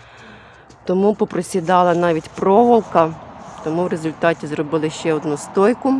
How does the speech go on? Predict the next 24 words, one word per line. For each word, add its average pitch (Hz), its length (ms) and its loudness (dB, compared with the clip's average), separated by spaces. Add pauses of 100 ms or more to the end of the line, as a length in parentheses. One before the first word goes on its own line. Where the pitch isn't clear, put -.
з 233 120 -6
металу. 247 580 2 (760)
Бо 151 140 -6
минулий 180 460 2
рік 220 260 -2
на 190 100 2
осінь 175 440 -2
я 156 100 0
робила 156 500 -2
з 151 140 -12
дерева, 170 600 -2 (220)
фарбувала. 240 800 0 (1300)
Відстань 185 680 -2
між 185 500 0 (100)
двома 180 520 0
дерев'яними 151 840 -2
стойками 151 880 -2
цими 151 360 -4 (680)
десять 170 600 2
метрів, 180 640 0
тому 190 300 0
зробили 170 440 -2
ще - 180 -6
пополам. 190 680 0